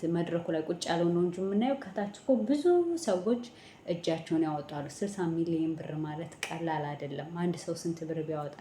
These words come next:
ነው? ምን ያክል ቢቀመጥ ነው? ምን ያክል ሰዓት ቢቀመጥ ነው? ዋጋ አለው እያንዳንዱ ማለት ነው። እኛ ዝም ብለን እንደ ቀላል ምናምን ነገር ውስጥ ልናየው እንችላለን። እና በጣም ከባድ ነው።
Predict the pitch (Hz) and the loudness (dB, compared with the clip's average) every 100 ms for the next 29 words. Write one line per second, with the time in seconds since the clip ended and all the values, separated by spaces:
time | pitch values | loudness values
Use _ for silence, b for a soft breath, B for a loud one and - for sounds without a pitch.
0 | 156 151 151 B B B - 175 170 160 | -6 -6 -8 B B B -4 0 2 2
1 | 156 - 156 - 165 165 151 160 156 170 | 0 -6 -8 -6 -4 -2 -4 -4 0 0
2 | 156 - 143 - 131 170 - 160 165 147 | 0 -4 -12 -12 -10 -10 -6 -4 -2 -2
3 | 160 160 - - - - - - - 180 | -4 -6 -10 -20 -20 -20 -20 -16 -2 4
4 | 196 202 180 156 156 170 185 160 151 156 | 6 6 4 4 2 4 4 2 0 -2
5 | 170 147 143 170 170 170 165 165 170 160 | -4 -4 -6 0 2 2 0 0 0 0
6 | 160 160 151 - 151 156 156 156 156 156 | -2 -4 -6 -6 -6 -4 -4 -4 -4 -4
7 | 156 151 170 170 - 165 156 151 151 - | -4 -4 -6 -6 -2 -2 -2 -4 -8 -10
8 | 156 143 143 - - - - - - - | -8 -8 -10 -16 -20 -20 -20 -20 -20 -2
9 | 196 247 190 160 156 - 151 143 143 135 | 4 6 6 2 -2 -4 -6 -6 -6 -6
10 | 131 | -8